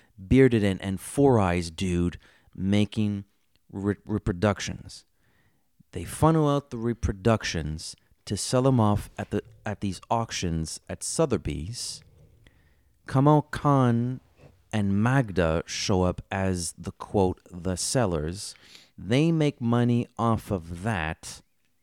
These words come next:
Kamal Khan's in this for money. Octopussy's in this for money. Octopussy doesn't know that Kamal Khan, while making money, is helping Orlov smuggle a bomb into West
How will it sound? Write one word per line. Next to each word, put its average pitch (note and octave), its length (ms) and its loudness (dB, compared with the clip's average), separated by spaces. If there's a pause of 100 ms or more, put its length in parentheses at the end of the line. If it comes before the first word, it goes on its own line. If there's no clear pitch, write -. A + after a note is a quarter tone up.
(1160)
Kamal E3 300 4
Khan's C#3 560 -2
in A2+ 240 0
this G2 240 0
for - 240 -4
money. F2+ 440 -2 (220)
Octopussy's F#2+ 800 -4
in F2 160 -8
this E2+ 240 -8
for F#2+ 120 -6
money. E2 420 -6 (440)
Octopussy F#3+ 680 0
doesn't A#2+ 320 0
know A#2 380 2
that G2+ 240 -2
Kamal G2+ 420 -4
Khan, C3 360 0
while F#2+ 160 0
making F#2+ 360 -4
money, A2 460 4 (580)
is A#2 200 -2
helping A2+ 360 -2 (140)
Orlov G#2+ 720 2 (560)
smuggle C3 760 2 (340)
a G2 60 0
bomb B2 580 2
into A2+ 380 -4
West B2+ 500 -2